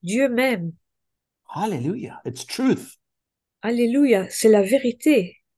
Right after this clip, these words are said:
Speaker 2: And because he loved you, he sent his only begotten son, Jesus.
Speaker 1: Et parce qu'il vous a aimé, il a envoyé son seul, son fils unique, Jésus.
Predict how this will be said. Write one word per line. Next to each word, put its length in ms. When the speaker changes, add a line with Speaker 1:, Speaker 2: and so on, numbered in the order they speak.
Speaker 2:
And 100
because 540
he 60
loved 460
you, 140
he 140
sent 280
his 160
only 200
begotten 440
son, 240
Jesus. 680
Speaker 1:
Et 140
parce 320
qu'il 200
vous 180
a 80
aimé, 500
il 180
a 180
envoyé 560
son 260
seul, 500
son 200
fils 420
unique, 520
Jésus. 640